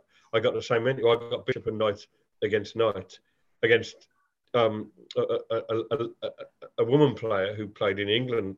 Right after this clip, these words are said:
England Olympiad side, and, um, and I did manage to win, and, and, um, it, and, and I showed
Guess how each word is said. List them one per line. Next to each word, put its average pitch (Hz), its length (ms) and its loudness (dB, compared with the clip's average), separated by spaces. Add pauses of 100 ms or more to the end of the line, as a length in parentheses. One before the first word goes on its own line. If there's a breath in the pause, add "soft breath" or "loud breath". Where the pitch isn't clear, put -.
(100)
England 110 460 -6
Olympiad 139 420 2
side, 92 280 -8 (520 soft breath)
and, 131 220 6
um, 135 200 6 (540)
and 139 160 10
I 151 60 12
did 233 180 0
manage 180 340 8
to 104 100 -6
win, 85 220 -4 (160)
and, 120 200 4
and, 127 180 6
um, 135 140 6
it, 156 100 8 (300)
and, 170 120 8
and 170 180 6
I 170 180 8
showed 170 360 4